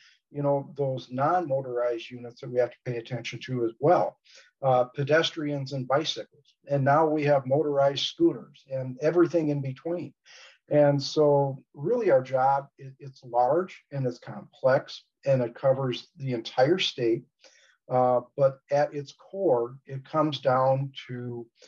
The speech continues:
we're the behavior folks. And, and when, when you look at, at traffic safety, as often as not, um, traffic safety is really dependent upon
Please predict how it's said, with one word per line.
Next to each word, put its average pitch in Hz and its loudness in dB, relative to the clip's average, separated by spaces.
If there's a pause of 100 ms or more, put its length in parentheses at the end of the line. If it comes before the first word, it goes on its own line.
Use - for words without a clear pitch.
(180)
we're 240 4
the 262 2
behavior 139 0
folks. - -10 (120)
And, 139 2
and 135 -4 (120)
when, 143 -4
when 147 0
you 143 0
look 233 2 (180)
at, - 2 (560)
at 127 2 (1040)
traffic 151 0
safety, 123 -10 (300)
as 131 0
often 170 2
as 135 -4
not, 120 -4 (520)
um, 120 -2
traffic 175 0
safety 143 -8
is 123 -12
really 165 2
dependent 147 -2 (220)
upon 127 -2